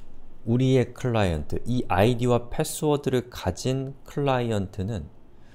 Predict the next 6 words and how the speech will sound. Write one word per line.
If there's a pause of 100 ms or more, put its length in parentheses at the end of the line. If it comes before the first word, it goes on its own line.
(240)
구글이
가지고
있는
전체
서비스 (840)
중에서